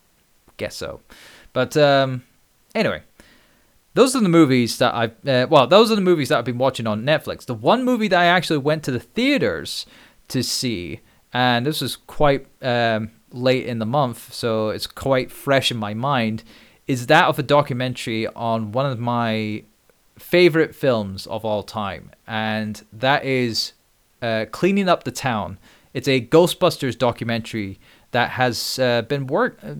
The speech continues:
been in the works for ov-, for about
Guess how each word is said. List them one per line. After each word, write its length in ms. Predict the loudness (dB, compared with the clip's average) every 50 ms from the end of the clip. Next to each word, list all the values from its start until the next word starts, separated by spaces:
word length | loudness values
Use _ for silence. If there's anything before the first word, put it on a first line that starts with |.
| -12 -2
been 160 | 0 2 2 2
in 80 | 2
the 80 | 0 0
works 480 | 2 4 4 4 4 2 0 -6 -8
for 360 | -10 -8 -6 -2 0 0 0 0
ov-, 280 | 0 -2 -2 -2 -6 -16 _
for 540 | -20 -12 -6 -4 -2 0 0 0 0 -2 -2
about 360 | -2 2 2 2 2 2 -2